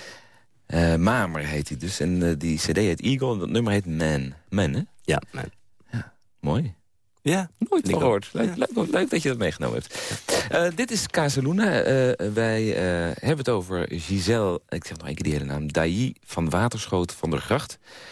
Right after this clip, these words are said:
Speaker 1: En Dailly heet ze omdat ze getrouwd is geweest... met de voormalige burgemeester van Amsterdam, met wie ze dus ook daar in dat huis gewoond heeft. En ook een,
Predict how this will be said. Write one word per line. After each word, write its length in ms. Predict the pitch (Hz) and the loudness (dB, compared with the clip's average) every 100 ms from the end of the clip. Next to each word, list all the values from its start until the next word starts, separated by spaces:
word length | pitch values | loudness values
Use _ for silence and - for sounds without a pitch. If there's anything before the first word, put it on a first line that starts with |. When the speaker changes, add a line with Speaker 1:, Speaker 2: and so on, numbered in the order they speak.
| - | -8
Speaker 1:
En 100 | - | -2
Dailly 300 | 190 95 151 | 2 4 4
heet 140 | 127 120 | 2 0
ze 60 | |
omdat 200 | 113 104 | -2 -4
ze 260 | - 101 95 | 0 0 0
getrouwd 340 | - - 110 110 | -2 -2 0 0
is 80 | 98 | 0
geweest... 200 | 101 95 | 0 0
met 160 | 92 | -2
de 180 | - 85 | -2 -4
voormalige 440 | - 87 92 92 85 | -2 0 2 2 0
burgemeester 480 | 85 76 82 90 | -4 0 0 0
van 100 | - | -2
Amsterdam, 480 | 71 69 - 85 127 - - - | -4 -4 0 0 0 -4 -20 -6
met 140 | - 90 | -2 0
wie 100 | 82 | 0
ze 80 | 80 | -2
dus 140 | 73 | 0
ook 140 | 78 | -2
daar 300 | 73 69 71 | 0 0 -2
in 120 | - 69 | -4 -6
dat 140 | 58 | -6
huis 200 | 58 57 | -4 -4
gewoond 220 | - 73 | -2 -2
heeft. 140 | 78 85 | 0 0
En 60 | |
ook 100 | 87 | 0
een, 140 | 87 | 0